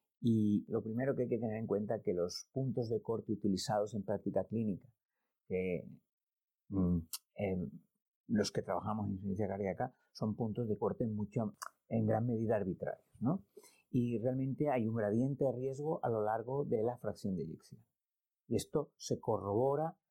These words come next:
eh, se ha corroborado en estudios previos y se corrobora en este análisis, eh, presentado en, en Filadelfia, en la... Aquí se, se, se observa cómo,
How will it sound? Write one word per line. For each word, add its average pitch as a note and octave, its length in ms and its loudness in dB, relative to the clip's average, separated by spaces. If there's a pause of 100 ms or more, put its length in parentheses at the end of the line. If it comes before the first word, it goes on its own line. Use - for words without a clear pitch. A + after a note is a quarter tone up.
(220)
eh, B2+ 160 -2
se B2+ 120 -4
ha F#2+ 60 -2
corroborado A2+ 600 2
en G#2 80 -4
estudios F2+ 420 -2
previos G3 460 2 (240)
y B2+ 100 0
se A#2+ 220 -2
corrobora B2+ 880 4 (380)
en C3+ 440 -2 (100)
este - 300 -2
análisis, A#2 640 -2 (220)
eh, A2+ 100 2
presentado G#2+ 800 0
en, G#2 200 -2
en F#2+ 320 -2
Filadelfia, F#2+ 520 0
en E2+ 80 -4
la... - 240 -10 (560)
Aquí B2+ 220 0
se, D3+ 400 0
se, C#3 400 0
se - 140 -4
observa C#3+ 400 -2
cómo, C#3 360 -4